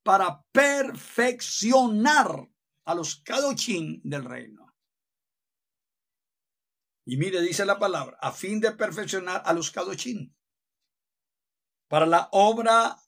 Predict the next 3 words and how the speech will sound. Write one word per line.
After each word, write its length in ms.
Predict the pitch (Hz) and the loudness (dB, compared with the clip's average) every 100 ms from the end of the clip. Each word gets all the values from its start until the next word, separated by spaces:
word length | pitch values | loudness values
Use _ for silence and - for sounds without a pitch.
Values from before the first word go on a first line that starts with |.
| _ _ _ _ _ | _ _ _ _ _
del 400 | 143 175 214 214 | 0 2 2 2
servicio", 920 | 233 226 277 247 - 185 185 240 _ _ _ _ _ _ | 0 2 0 0 2 4 4 2 _ _ _ _ _ _
aleluya, 840 | 151 202 254 269 302 233 196 220 | 2 6 6 6 4 4 2 0